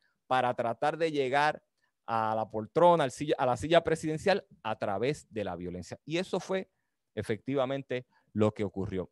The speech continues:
Vamos a hablar un poquito de algunas de las presidencias. A Lilis lo asesinan, básicamente, eh, se desarrolla por un complot de, eh, Jiménez, Juan Isidro Jiménez, Horacio Vázquez y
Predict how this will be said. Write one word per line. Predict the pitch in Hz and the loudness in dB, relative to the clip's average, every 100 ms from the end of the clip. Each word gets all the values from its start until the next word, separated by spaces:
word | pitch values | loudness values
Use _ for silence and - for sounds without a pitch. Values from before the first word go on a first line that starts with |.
| _ | _
Vamos | 131 196 220 | 4 8 8
a | |
hablar | 214 208 | 10 8
un | 202 | 6
poquito | 185 190 196 156 | 2 0 4 6
de | |
algunas | 123 113 123 135 | 6 2 -2 2
de | 131 | 0
las | 131 | 0
presidencias. | 131 120 110 95 87 - 85 - _ _ _ _ _ _ - | -4 -6 -4 -4 -6 -8 -14 -14 _ _ _ _ _ _ -2
A | 131 131 127 | 2 2 2
Lilis | 135 151 185 233 | 2 0 0 0
lo | 202 | 4
asesinan, | 175 165 - 226 202 151 143 | 4 4 -2 0 2 0 0
básicamente, | 123 135 165 165 175 170 135 123 - _ _ _ - | -2 -2 0 0 0 -4 -2 -4 -4 _ _ _ -14
eh, | 107 | -6
se | 120 | -2
desarrolla | 117 113 139 165 151 | -2 0 2 2 2
por | 131 | 2
un | 143 | -2
complot | - 147 143 170 170 _ _ _ _ - | 0 -2 0 2 2 _ _ _ _ -16
de, | 113 135 127 - _ _ - | 0 2 2 -2 _ _ -4
eh, | 117 113 113 104 | 0 2 0 0
Jiménez, | 147 180 220 180 220 - _ - | 2 6 6 4 0 -8 _ -4
Juan | 117 | -4
Isidro | 113 139 151 143 | -4 -4 -2 -2
Jiménez, | 151 170 147 151 - | -2 -4 -4 -6 -2
Horacio | 110 117 - 165 | 0 0 2 4
Vázquez | 180 160 - 160 - _ _ _ _ | 6 4 0 -4 -6 _ _ _ _
y | 185 233 240 | -2 0 -2